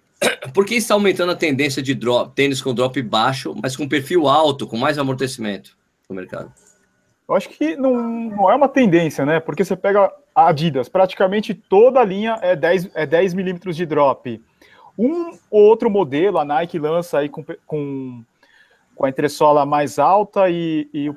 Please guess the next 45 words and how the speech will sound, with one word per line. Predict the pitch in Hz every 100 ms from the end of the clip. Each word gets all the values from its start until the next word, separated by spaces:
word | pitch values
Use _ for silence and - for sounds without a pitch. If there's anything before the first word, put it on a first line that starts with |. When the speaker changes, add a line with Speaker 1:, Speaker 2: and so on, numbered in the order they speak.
| _ -
Speaker 2:
e | 147
o |
drop | 143 147 175
mais | 170 156
baixo, | 131 151 208 -
mas | 311 285 208
não | 202
é | 160
uma | 202 214
tendência, | 170 139 151 -
não. | 123 127 127
Eu | 139
acho | 139
que | 170
só | 175
uma | 190 214
linha | 156 160 170
aí | 147
que | 147 180
as | 170
marcas | 165 170 175 -
tão | 170
colocando. | 175 165 - 139 139 117 _ _ _ _ _ _ _ _ _ _ _ _ _ _ _ _ -
Speaker 1:
Tá. | 87 - _ _ _ _ _ _ _ _ _ - _ -
Beleza. | 117 110 98 80 73 _ -
Edu, | 120 190 143
por | 160 156
que |
as | 208 165
lojas | 175 160 165 127
não, |
da | 110 127
web | 117 135 131
não | 135
colocam | 131 131 131
os | 135
drops, | - 123 135 123
as | 120 113
medidas | 113 123 120 110
e |
entressola | 117 117 107 120 117
na | 110
descrição | 107 107 110 104 107
dos | 104
produtos? | 101 95 92 - -